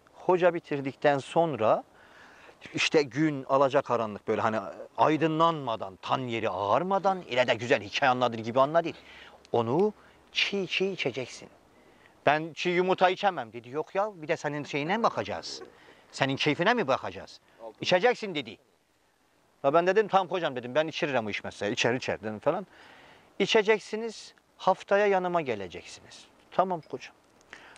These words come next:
Neyse evden çıktık. Şimdi dedik, <laughs> şimdi bütün keremet bu yumurtada. Hepimiz yumurtaya bakıyoruz yani. Bak yolda deyirəm, "Oğlum bak elinden düşür, ceben koyma. Dolmuşta biri yanan oturur, bir şey olur, bak oğlum. Benim yanıma oturursan kırarım, bak onu elinde tut."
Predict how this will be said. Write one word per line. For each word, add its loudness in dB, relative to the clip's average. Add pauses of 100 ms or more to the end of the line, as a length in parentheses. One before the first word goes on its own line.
(120)
Neyse 4
evden 2
çıktık. -6
Şimdi -4
dedik, 0 (280)
<laughs> -20
şimdi 2
bütün -10
keremet 2
bu -4
yumurtada. 0 (880)
Hepimiz 2
yumurtaya 2
bakıyoruz -6
yani. -10 (460)
Bak 4
yolda 0
deyirəm, -4
"Oğlum 4
bak 4
elinden 4
düşür, -8
ceben 4
koyma. 4
Dolmuşta 2
biri -4
yanan 2
oturur, -4
bir 0
şey 2
olur, 4
bak 6
oğlum. 2 (360)
Benim 6
yanıma 4
oturursan -4
kırarım, 0
bak 4
onu 2
elinde 6
tut." -12